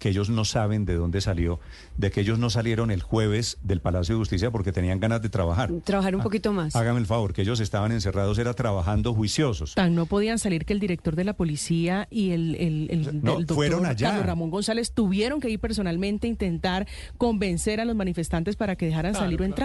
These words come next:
Speaker 3: entrar.
Speaker 1: No, pero
Speaker 4: Lo,
Speaker 1: la segunda
Speaker 4: lo que fue
Speaker 1: molestia.
Speaker 4: cierto, y tal vez es lo que cambia el presidente Petro, lo que fue cierto es que la Corte le pidió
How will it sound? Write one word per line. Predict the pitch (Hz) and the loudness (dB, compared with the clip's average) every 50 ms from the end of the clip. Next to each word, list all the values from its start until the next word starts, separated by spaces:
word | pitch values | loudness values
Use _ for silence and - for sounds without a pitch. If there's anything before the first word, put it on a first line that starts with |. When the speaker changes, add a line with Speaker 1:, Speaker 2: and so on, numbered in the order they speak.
| - 262 | 0 -2
Speaker 3:
entrar. | 196 156 - - - | -2 -4 -6 -2 -2
Speaker 1:
No, | 135 123 - | -2 0 2
pero | - 143 131 131 | 2 2 2 2
Speaker 4:
Lo, | 131 | 2
Speaker 1:
la | 131 | 2
segunda | 117 131 117 - 151 151 160 | 0 0 0 2 2 2 2
Speaker 4:
lo | 147 | 0
que | 123 | 0
fue | |
Speaker 1:
molestia. | 117 - 104 - 220 | 0 0 0 0 -2
Speaker 4:
cierto, | 214 214 208 - 226 214 | -2 -2 -2 -2 -2 -2
y | 190 165 | -2 -2
tal | - 175 165 165 | -2 -4 -4 -2
vez | 156 180 185 196 | -2 -2 -2 0
es | 190 | 0
lo | 185 185 170 | -2 -2 -2
que | 170 143 | -2 -4
cambia | - 139 131 131 143 160 | -2 -2 -2 0 0 -2
el | 165 147 | -2 -2
presidente | - 160 139 - 131 120 117 123 120 151 | -2 -2 -2 -2 -2 -2 -2 -2 -2 -2
Petro, | - 160 143 127 139 139 | 0 -2 -2 0 0 0
lo | 139 135 | 0 0
que | - 139 | -2 -4
fue | - 131 127 117 | -2 -2 -2 0
cierto | - 147 135 127 - 156 | 0 0 0 0 0 -2
es | 135 - | -2 -2
que | - 160 147 143 | 0 0 0 0
la | 135 139 147 143 131 127 120 110 | -2 -4 -4 -4 -4 -4 -6 -6
Corte | - - 143 127 135 139 131 - 151 | -4 0 0 0 0 0 -2 0 0
le | 139 143 120 | 0 0 -2
pidió | - 120 113 113 113 117 127 131 139 | -2 -4 -2 -2 0 0 0 0 0